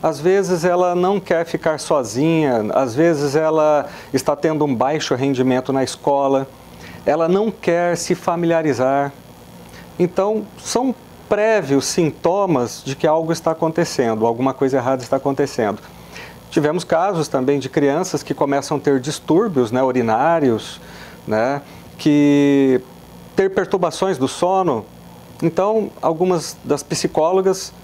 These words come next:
que também fazem parte do A Bzinho, né, elas vêm, é, passando que esses sintomas podem ser características de um problema, né, de alguém que possa estar molestando essas crianças. Enfim, é muito importante que os professores também em sala de aula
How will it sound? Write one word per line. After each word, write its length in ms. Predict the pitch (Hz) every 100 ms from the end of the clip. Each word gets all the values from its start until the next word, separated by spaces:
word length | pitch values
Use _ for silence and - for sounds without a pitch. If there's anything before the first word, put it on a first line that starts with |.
| -
que 100 | -
também 360 | 320 156 143 180
fazem 320 | 156 131 127
parte 460 | - 127 127 - 120
do 100 | 120
A 80 |
Bzinho, 600 | 117 123 110 110 139 196 160
né, 160 | 170 - - - - -
elas 340 | 131 151 156
vêm, 480 | 123 143 156 170 175
é, 140 | 135 160
passando 680 | 175 180 - 190 220 147
que 180 | 135 -
esses 380 | 160 190 - 143
sintomas 720 | - 147 131 165 196 139 - - - -
podem 260 | 147 143 160
ser 260 | - 160
características 760 | 160 160 160 175 147 139 - 147
de 80 | 143
um 80 |
problema, 640 | 156 202 190 156 147 202 226 - - -
né, 220 | 117 135
de 120 | 139
alguém 520 | 135 117 135 143 170
que 140 | 165 143
possa 380 | - 135 -
estar 280 | 139 - 135
molestando 640 | 127 131 131 - - 160 156
essas 220 | - 127
crianças. 640 | - 117 113 147 - 165 - - - -
Enfim, 280 | 196 160 127
é 80 | 165
muito 180 | 233
importante 460 | 247 233 185 196 196
que 80 | -
os 80 | 190
professores 540 | 196 180 180 190 185
também 260 | 185 170 170
em 40 |
sala 240 | - 175
de 100 | 160
aula 340 | 156 170 170